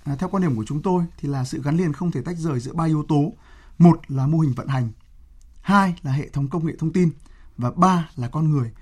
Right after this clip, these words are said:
Trong đó yếu tố con người là quyết định nhất. Nhìn nhận lại tình hình chuyển đổi số của Việt Nam chúng ta trong thời gian vừa qua, chúng tôi nhận thấy rằng nhận thức của các tổ chức, doanh nghiệp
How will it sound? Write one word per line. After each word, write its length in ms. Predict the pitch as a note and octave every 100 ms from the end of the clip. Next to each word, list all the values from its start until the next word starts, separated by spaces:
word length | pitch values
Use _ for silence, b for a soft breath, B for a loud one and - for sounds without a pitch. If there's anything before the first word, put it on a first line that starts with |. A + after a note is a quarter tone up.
| b b
Trong 200 | - F#3+
đó 220 | E3 C#3 -
yếu 160 | D3+
tố 160 | D3+ D#3
con 200 | F#3+ E3+
người 160 | D3 B2+ C3
là 200 | B2 A2
quyết 160 | F3
định 140 | E3 D#3+
nhất. 220 | A3 - - b b b b b -
Nhìn 180 | F#3 F#3
nhận 140 | F3+
lại 220 | E3+ - -
tình 100 | E3+
hình 240 | E3 D3+
chuyển 140 | D#3+ C3
đổi 80 |
số 260 | A#2 C#3+ D3+
của 80 | E3
Việt 180 | C#3 C3
Nam 260 | F3 F3 E3+
chúng 180 | D#3
ta 180 | F3+ F3
trong 160 | E3 D#3+
thời 100 | C#3+
gian 200 | D3+ D3
vừa 140 | C3+ -
qua, 280 | F3 E3+ E3 b b b b -
chúng 120 | D#3+
tôi 120 | G3
nhận 160 | F3 D3+
thấy 100 | D#3
rằng 280 | F#3 C#3 C3+ -
nhận 240 | E3 -
thức 320 | B3+ C#4 -
của 120 | - -
các 200 | F#3 -
tổ 140 | G#2+
chức, 240 | - A3+ - - -
doanh 240 | C#3 E3+
nghiệp 140 | E3+